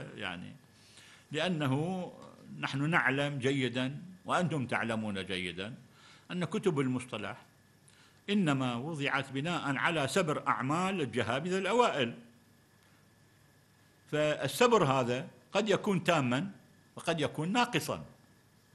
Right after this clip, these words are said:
مناهج البحث العلمي الحديثة، توفر الآلات،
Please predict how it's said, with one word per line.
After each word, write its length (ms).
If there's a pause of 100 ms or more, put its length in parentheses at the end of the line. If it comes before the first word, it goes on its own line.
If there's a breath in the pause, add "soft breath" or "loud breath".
(500 loud breath)
مناهج 340
البحث 360
العلمي 420
الحديثة، 800 (300)
توفر 560
الآلات، 880